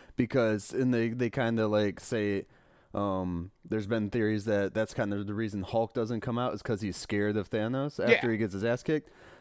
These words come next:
Speaker 1: And
Speaker 2: Oh,
Speaker 1: I
Speaker 2: yeah.
Speaker 1: feel that, like, that happening to Drax, like, calmed his fucking ass down. And he's like, "I'm not running. Nope. Nope.
Speaker 2: Nope.
Speaker 1: I'm good." 'Cause you don't really see him attack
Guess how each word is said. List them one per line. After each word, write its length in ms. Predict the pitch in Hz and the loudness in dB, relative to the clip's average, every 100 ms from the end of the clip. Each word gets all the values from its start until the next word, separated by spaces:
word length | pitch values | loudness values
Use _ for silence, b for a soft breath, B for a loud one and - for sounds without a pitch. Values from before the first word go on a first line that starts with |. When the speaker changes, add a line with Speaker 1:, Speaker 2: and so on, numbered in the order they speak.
| B | B
Speaker 1:
And 160 | 120 123 | 0 4
Speaker 2:
Oh, 60 | |
Speaker 1:
I 20 | 123 | 2
Speaker 2:
yeah. 120 | 113 | 4
Speaker 1:
feel 260 | 151 143 127 | 8 8 8
that, 200 | 123 117 | 6 6
like, 340 | 120 113 - 110 98 - - | 4 4 0 -4 -6 -10 -2
that 280 | 117 135 - | 2 2 2
happening 460 | 135 127 127 120 | 2 2 2 2
to 100 | 113 | 2
Drax, 500 | 101 113 117 123 - | 0 2 4 4 0
like, 240 | 113 101 95 | 0 0 0
calmed 320 | - 104 104 | 0 0 2
his 180 | 120 104 | 0 0
fucking 320 | - 95 101 | -4 -2 -2
ass 220 | 98 92 | 0 -2
down. 320 | - 101 95 | -2 0 0
And 100 | 98 104 | 0 -2
he's 140 | 101 | 0
like, 220 | 107 104 | 0 0
"I'm 160 | 127 156 | 2 2
not 220 | 165 127 | 4 4
running. 380 | 131 147 135 123 | 2 2 2 2
Nope. 320 | 135 110 92 _ - | 4 2 0 _ -4
Nope. 280 | 101 131 - _ _ | 0 0 -2 _ _
Speaker 2:
Nope. 140 | 107 | -6
Speaker 1:
I'm 140 | 135 156 | -2 0
good." 320 | 139 131 123 b b b b b b b b b | 2 2 0 b b b b b b b b b
'Cause 180 | 160 151 | 0 0
you 80 | 165 | 2
don't 220 | 226 196 | 2 4
really 240 | 175 185 | 2 2
see 380 | 131 - 196 220 | 0 -2 -2 0
him 320 | 185 139 123 | 2 2 2
attack 500 | 117 - 147 131 135 | 0 -2 -2 -2 -2